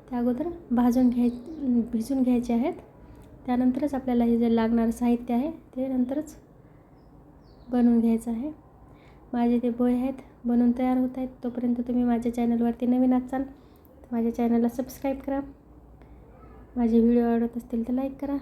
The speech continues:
आणि कमेंट शेअर करायला विसरू नका. मस्त असा पोह्याला कलर जे आहे छान आलेला आहे. तर आपल्याला ह्याच्यात आता दोन मिनटासाठी झाकण ठेवून वाफवून घ्यायचं आहे.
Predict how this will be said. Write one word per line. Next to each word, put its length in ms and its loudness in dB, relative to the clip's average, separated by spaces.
आणि 120 0
कमेंट 360 0
शेअर 180 -4
करायला 320 -4
विसरू 340 0
नका. 280 0
मस्त 280 -6
असा 260 -2
पोह्याला 340 0
कलर 320 0
जे 140 -2
आहे 180 -2
छान 240 0
आलेला 300 2
आहे. 180 0
तर 60 -4
आपल्याला 280 -2
ह्याच्यात 280 0
आता 260 -6
दोन 180 4
मिनटासाठी 560 0
झाकण 360 0
ठेवून 220 -2
वाफवून 380 2
घ्यायचं 300 2
आहे. 220 -2